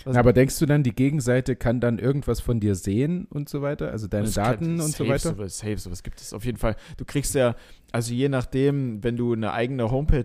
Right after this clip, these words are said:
Speaker 1: erstellst und das meinetwegen ein Online-Shop ist, je nachdem, mit was für, ähm, ja, was für Algorithmen du das versiehst, beziehungsweise was du da im Hintergrund für Automatisierung noch mitlaufen hast, kannst du ja teilweise jeden, jeden Klick irgendwo nachvollziehen, der auf deiner Homepage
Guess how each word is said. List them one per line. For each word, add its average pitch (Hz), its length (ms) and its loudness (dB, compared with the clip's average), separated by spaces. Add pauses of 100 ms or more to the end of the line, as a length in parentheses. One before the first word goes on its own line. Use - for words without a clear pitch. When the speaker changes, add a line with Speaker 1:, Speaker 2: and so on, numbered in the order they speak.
Speaker 1:
erstellst 117 680 -4
und 113 200 -8
das 113 260 -6
meinetwegen 113 520 -4
ein 101 140 -4
Online-Shop 120 640 0
ist, 131 240 -4 (300)
je 120 100 -4
nachdem, 117 320 -2
mit 107 160 -6
was 117 180 0
für, 113 720 -2 (600)
ähm, 104 880 -2 (520)
ja, 107 160 -8
was - 160 -4
für - 160 -2
Algorithmen 117 500 -2
du 123 100 0
das 120 180 -8
versiehst, 131 440 -2
beziehungsweise 113 560 -4
was 113 200 -6
du 117 80 -6
da 104 120 -2
im 107 100 -2
Hintergrund 127 460 -2
für 113 180 -2
Automatisierung 113 680 -4
noch 113 140 -4
mitlaufen 107 420 -4
hast, 120 200 -2 (320)
kannst 107 200 -6
du 113 40 0
ja 104 60 0
teilweise 110 460 -2
jeden, 117 420 -2 (320)
jeden 127 280 0
Klick - 360 0
irgendwo 107 320 -2
nachvollziehen, 113 680 -2
der 104 120 0
auf 95 100 -6
deiner 107 280 -4
Homepage 110 300 2